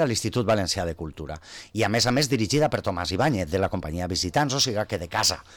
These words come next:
I com no, teníem que tindre'l, evidentment, en col·laboració amb l'Institut Valencià de Cultura. Això ja ens anirem a la Mallorasga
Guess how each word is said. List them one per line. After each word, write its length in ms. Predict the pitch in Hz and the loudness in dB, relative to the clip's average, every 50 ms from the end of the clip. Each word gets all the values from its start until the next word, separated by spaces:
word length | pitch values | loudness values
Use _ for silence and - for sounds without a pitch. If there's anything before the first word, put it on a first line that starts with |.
| - - - _ | -20 -20 -16 _
I 100 | 98 92 | -12 -8
com 240 | - - 95 80 82 | -6 -6 -6 -4 -4
no, 140 | 82 85 - | -4 -4 -2
teníem 280 | - 123 113 110 107 90 90 | 0 0 2 2 0 0 -2
que 80 | 87 | 0
tindre'l, 380 | - 143 135 98 87 87 82 92 | 0 0 2 2 0 0 0 0
evidentment, 480 | 87 85 82 85 82 85 98 127 160 170 | 0 0 0 0 0 0 2 2 2 0
en 80 | 143 | 0
col·laboració 480 | - 104 87 80 85 82 78 - - 107 | 0 -2 -2 -2 -6 -6 -8 -4 -4 -4
amb 100 | 98 101 101 | -2 -2 -4
l'Institut 320 | 90 - 107 98 - 98 92 | -4 -4 -6 -4 -4 -4 -4
Valencià 400 | 92 92 92 90 80 - 98 90 | -2 -4 -4 -4 -6 -4 -4 -6
de 80 | 80 | -6
Cultura. 320 | 92 85 - 80 71 80 - - - - - - - - - - - 107 | -6 -6 -6 -6 -8 -8 -8 -10 -16 -18 -20 -18 -18 -18 -20 -6 0 0
Això 240 | 104 - 143 156 175 | 2 4 6 6 8
ja 160 | 185 180 160 | 8 8 6
ens 380 | 151 147 151 143 117 101 - 135 | 6 4 4 2 2 2 4 4
anirem 480 | 127 123 123 131 127 131 180 202 202 | 4 4 4 4 4 4 4 4 6
a 80 | 185 165 | 4 4
la 80 | 143 135 | 4 4
Mallorasga 640 | 120 110 110 107 110 120 110 92 90 76 69 71 | 4 4 6 6 6 6 4 2 0 -4 -6 -8